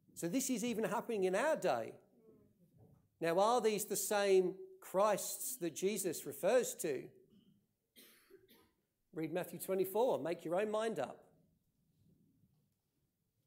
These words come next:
So how will we know what the true Christ, Jesus, the Son of God, when will we know that he has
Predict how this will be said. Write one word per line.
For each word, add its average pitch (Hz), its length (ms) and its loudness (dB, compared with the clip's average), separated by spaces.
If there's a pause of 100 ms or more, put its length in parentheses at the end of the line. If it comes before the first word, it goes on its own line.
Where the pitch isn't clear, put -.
(800)
So 180 80 2
how 247 180 6
will 262 200 6
we 262 340 6
know 139 480 4 (580)
what 208 380 2
the 185 60 2
true 233 480 2
Christ, - 840 0 (300)
Jesus, 190 580 4
the - 140 -6
Son 240 340 4
of 190 220 4
God, 214 260 6 (160)
when 226 200 12
will 285 180 6
we 269 240 6
know 226 440 6
that - 180 0 (120)
he 226 400 4 (260)
has 185 140 2